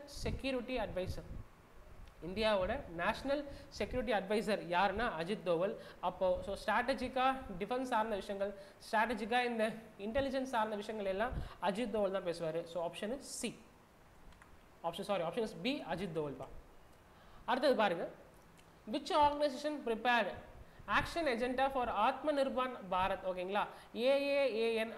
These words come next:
அப்படின்ற ஒரு, அஹ், organization, which, எந்த organization prepare பண்ணாங்க? ஓகேங்களா? இது யாரு release பண்ணா அப்படின்னா ஹர்ஷவர்தன், union minister,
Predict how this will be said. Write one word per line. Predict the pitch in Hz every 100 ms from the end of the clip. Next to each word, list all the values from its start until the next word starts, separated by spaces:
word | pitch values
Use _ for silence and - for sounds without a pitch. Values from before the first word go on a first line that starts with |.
| 190
அப்படின்ற | 180 214 214 202 202
ஒரு, | 180 226 214 156 - - - - -
அஹ், | 170 160 185
organization, | 214 233 214 196 - 202
which, | 214 262 185
எந்த | 208 277
organization | 269 233 254
prepare | 233 233 220
பண்ணாங்க? | 196 165 170 160 - - - -
ஓகேங்களா? | 190 208
இது | 202
யாரு | 214 233 285 269 214
release | 208 226 247
பண்ணா | 233 220 196
அப்படின்னா | 170 220 196 - - -
ஹர்ஷவர்தன், | 247 - 302 226 185 -
union | 233 285 262
minister, | 233 277